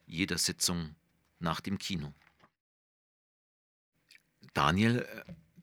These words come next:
der sich dieses strenge Wochenprogramm gegeben hat,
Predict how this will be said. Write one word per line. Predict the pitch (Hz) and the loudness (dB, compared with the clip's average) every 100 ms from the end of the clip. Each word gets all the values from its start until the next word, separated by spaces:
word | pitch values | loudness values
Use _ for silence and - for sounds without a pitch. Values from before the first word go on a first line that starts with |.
| _ _ 170 | _ _ -8
der | - 82 | 0 2
sich | - 85 | 2 0
dieses | - 95 98 - - | 0 2 4 2 2
strenge | - - 107 101 | 2 6 8 6
Wochenprogramm | 82 - 113 92 85 87 82 80 - _ - - _ - | 4 2 2 0 0 0 0 -2 -10 _ -20 -20 _ -6
gegeben | 92 92 98 110 | 0 2 2 2
hat, | 117 - | 2 -2